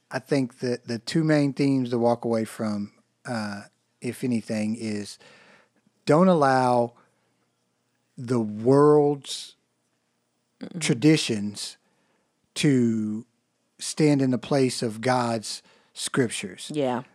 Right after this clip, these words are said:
Speaker 1: Um, when we hear the words, wives submit to husbands, husbands love your wives, submit to one another. This i-, this whole idea, don't al-, don't allow that to be defined by,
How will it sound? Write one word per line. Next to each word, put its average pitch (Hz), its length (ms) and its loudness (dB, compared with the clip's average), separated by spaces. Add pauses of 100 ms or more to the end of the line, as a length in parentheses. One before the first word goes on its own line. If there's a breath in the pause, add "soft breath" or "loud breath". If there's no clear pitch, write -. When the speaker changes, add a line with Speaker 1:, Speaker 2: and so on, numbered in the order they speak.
Speaker 1:
Um, 117 500 -2
when 127 200 -2
we 143 140 -2
hear 147 180 4
the 135 100 2
words, 127 560 0 (520)
wives 127 380 0
submit 120 360 -4
to 110 80 -6
husbands, 107 560 -6
husbands 117 500 -4
love 120 220 0
your 113 120 0
wives, 107 420 -2
submit 123 420 -2
to 123 100 -6
one 117 260 0
another. 113 500 -2 (360 loud breath)
This 139 240 0
i-, 131 200 2 (100)
this 131 220 -4
whole 139 540 0 (600 soft breath)
idea, 120 640 0 (340 soft breath)
don't 147 280 4
al-, 135 240 0 (120)
don't 151 340 0 (480)
allow 131 640 0 (300)
that 135 300 0
to - 80 -8
be 135 180 -4
defined 120 800 -4
by, 110 460 -4